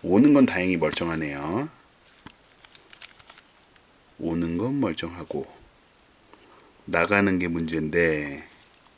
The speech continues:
음, 한번 해봐야죠.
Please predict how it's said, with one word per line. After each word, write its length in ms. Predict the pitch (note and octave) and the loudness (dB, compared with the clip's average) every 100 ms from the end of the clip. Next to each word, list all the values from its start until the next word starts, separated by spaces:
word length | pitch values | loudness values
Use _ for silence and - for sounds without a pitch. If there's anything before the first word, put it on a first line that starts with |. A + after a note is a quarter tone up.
| _ _ _ _ _ _ _ _ _ _ _ _ _ _ G2 | _ _ _ _ _ _ _ _ _ _ _ _ _ _ -12
음, 680 | E2+ E2 D#2+ D#2 D#2 D#2 D2+ | -10 -8 -8 -8 -10 -12 -10
한번 260 | E2+ E2 | -8 -8
해봐야죠. 540 | F2 F2 D2+ C#2+ - | -8 -10 -10 -10 -12